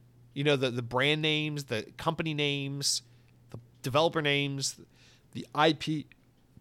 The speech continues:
the I P in the back catalog. But did they spend enough money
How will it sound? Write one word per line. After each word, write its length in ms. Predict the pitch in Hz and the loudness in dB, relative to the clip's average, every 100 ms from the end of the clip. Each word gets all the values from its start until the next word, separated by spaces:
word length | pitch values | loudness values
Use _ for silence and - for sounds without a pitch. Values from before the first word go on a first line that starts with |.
| _ | _
the 200 | - 160 | -2 4
I 140 | 151 170 | 6 6
P 220 | - 170 | 2 0
in 60 | 151 | 0
the 80 | |
back 300 | 131 143 139 | 2 4 4
catalog. 580 | - 120 113 110 107 107 - _ _ _ _ _ 151 | 2 -2 -2 -2 -2 -6 -14 _ _ _ _ _ -14
But 320 | 147 156 139 | 2 2 2
did 120 | 147 | -2
they 120 | 156 | -2
spend 440 | 139 - 170 185 190 | -2 0 2 2 2
enough 360 | 175 160 - - _ _ _ _ _ _ _ | 4 2 0 -14 _ _ _ _ _ _ _
money 600 | 120 127 147 170 233 277 | -10 -2 0 2 0 -4